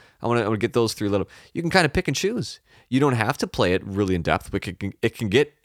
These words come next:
as in depth as something like Lord of the Rings, where you have the number of zombies you're gonna kill, the different modes, the multi-kill weapons,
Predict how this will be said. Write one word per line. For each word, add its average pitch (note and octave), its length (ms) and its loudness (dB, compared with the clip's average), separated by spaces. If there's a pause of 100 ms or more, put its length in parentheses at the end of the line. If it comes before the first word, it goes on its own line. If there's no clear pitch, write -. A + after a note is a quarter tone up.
as F#2 220 2
in F2 100 -4
depth D#2+ 280 -2
as D#2+ 100 -4
something D#2+ 280 -6
like D2+ 180 -6
Lord D#2+ 160 -4
of - 40 -10
the C2+ 80 -6
Rings, E2 260 -6
where D#2 100 -8
you D2+ 60 -4
have D2+ 120 -6
the D#2+ 60 -8
number E2 240 -6
of E2 80 -8
zombies F2 380 -2
you're E2 80 -8
gonna D#2+ 140 -6
kill, D#2+ 360 -4 (280)
the D#3+ 40 -4
different E3+ 280 2
modes, G#2+ 380 4 (200)
the A#2 80 -4
multi-kill A2 460 2
weapons, F#2+ 440 0